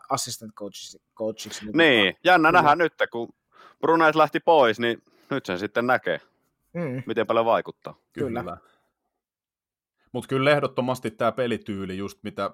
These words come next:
Speaker 3: mitä niinku Devilsiltä nähty, niin, niin tukee tän joukkueen vahvuuksia. On todella miellyttävää siis katsojana seurata
Speaker 1: Kyllä.
Speaker 3: kyllä.
Speaker 2: Juuri näin.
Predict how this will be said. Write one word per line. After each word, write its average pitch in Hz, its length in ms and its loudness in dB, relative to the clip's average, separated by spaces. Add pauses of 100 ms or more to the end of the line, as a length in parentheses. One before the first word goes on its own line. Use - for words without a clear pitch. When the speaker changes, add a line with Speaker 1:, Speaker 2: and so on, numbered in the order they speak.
(140)
Speaker 3:
mitä 98 320 -12
niinku 95 180 -12
Devilsiltä 101 520 -6
nähty, 98 540 -10 (180)
niin, 90 240 -12 (280)
niin 107 260 -14 (220)
tukee 123 400 -4
tän 120 160 0
joukkueen 107 500 -4
vahvuuksia. 90 640 -4
On 95 140 -8
todella 104 300 -4
miellyttävää 95 640 -8
siis 92 180 -12
katsojana 82 580 -8 (280)
seurata 90 420 -10
Speaker 1:
Kyllä. 110 200 -8
Speaker 3:
kyllä. 67 380 -16 (2000)
Speaker 2:
Juuri 98 300 0
näin. 92 260 0